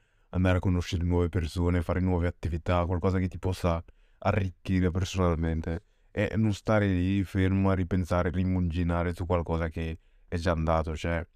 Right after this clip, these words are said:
voltar pagina, giuro, secondo me è la cosa stradifficile,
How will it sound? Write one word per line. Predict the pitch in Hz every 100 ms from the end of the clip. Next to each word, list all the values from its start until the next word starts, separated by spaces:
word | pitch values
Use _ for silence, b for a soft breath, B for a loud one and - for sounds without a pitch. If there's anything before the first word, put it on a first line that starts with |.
| -
voltar | 101 98 101
pagina, | - 98 92 87 82
giuro, | 95 95
secondo | 90 85 82 85
me | 85 87 80 - _ - -
è | -
la | 92
cosa | - 95 95 92 87
stradifficile, | - - 98 92 87 - 87 80 80 73